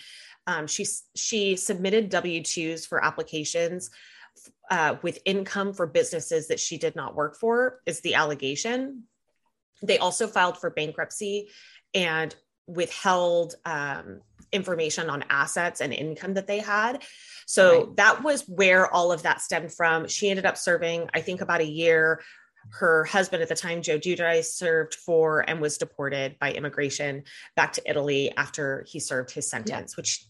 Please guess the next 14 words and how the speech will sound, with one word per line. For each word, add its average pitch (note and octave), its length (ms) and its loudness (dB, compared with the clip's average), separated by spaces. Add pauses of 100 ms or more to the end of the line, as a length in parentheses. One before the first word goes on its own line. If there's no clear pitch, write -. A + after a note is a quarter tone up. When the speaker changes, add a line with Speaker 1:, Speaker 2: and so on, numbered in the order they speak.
Speaker 1:
and E3+ 100 -2
he F#3 100 0
did E3 180 6
appeal C#3 360 -2
that C#3+ 240 -2
and C#3 120 -16
fight C3+ 240 -4
that, C3 260 -2
but C3 180 -4
it, - 180 -8 (120)
ultimately D#3 440 -4
he C#3+ 100 -12
was C#3 200 -6
deported. - 520 -14